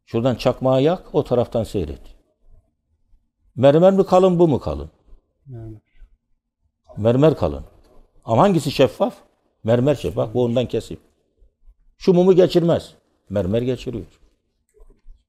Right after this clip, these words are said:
Speaker 1: Şu zırhlı arabaların camları vardır. Kurşun geçirmez.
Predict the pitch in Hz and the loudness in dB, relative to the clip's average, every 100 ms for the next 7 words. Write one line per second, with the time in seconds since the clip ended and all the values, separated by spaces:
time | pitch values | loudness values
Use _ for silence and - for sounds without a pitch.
0 | _ - _ _ _ _ _ _ _ _ | _ -20 _ _ _ _ _ _ _ _
1 | _ _ _ _ _ _ _ - 131 143 | _ _ _ _ _ _ _ 0 4 4
2 | 147 170 170 165 165 165 175 139 156 156 | 6 6 6 6 6 6 4 4 4 6
3 | 156 156 107 73 76 - _ _ - 110 | 6 6 4 0 -10 -20 _ _ -6 -4
4 | 113 98 98 - 78 | -2 -2 -2 -4 -12